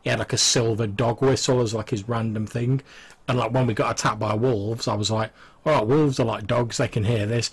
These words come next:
so I stuck it in my mouth, and I was just, like, blowing it constantly during the combat just to, like, distract them, and try and get, like, a bit of an edge over them. And just, like, that's sort of something that I wouldn't have occurred to me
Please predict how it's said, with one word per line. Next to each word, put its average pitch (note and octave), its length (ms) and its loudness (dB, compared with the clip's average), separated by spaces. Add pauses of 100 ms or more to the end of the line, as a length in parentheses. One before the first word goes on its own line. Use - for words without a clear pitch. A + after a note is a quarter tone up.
(240)
so - 140 -2
I - 40 -2
stuck - 280 0
it B2 40 0
in A2 40 -2
my A#2 80 2
mouth, B2+ 220 2
and A2 60 -2
I - 20 -2
was G2 100 -4
just, - 160 0
like, A2 240 -4
blowing C3 480 4
it C3 160 0
constantly B2+ 560 -2
during A#2+ 240 2
the A2 80 0
combat B2+ 420 0
just - 200 -6
to, B2 60 0
like, G#2+ 280 -6
distract - 720 -2
them, C3+ 220 0 (520)
and A#2+ 120 -2
try B2 160 2
and A#2+ 80 2
get, G#2+ 100 -2
like, G#2+ 120 -4
a A2+ 60 0
bit A2 180 0
of G#2+ 80 -2
an A2 100 -2
edge A#2 260 0
over B2 280 2
them. A#2+ 220 2 (380)
And C3+ 140 2
just, D#3+ 180 2
like, - 180 0
that's - 460 -4
sort D3 220 2
of - 60 0
something C3+ 260 2
that A#2+ 100 0
I C3 80 2
wouldn't B2 440 0
have B2+ 120 -2
occurred C3+ 400 0
to C3 160 0
me B2+ 200 -4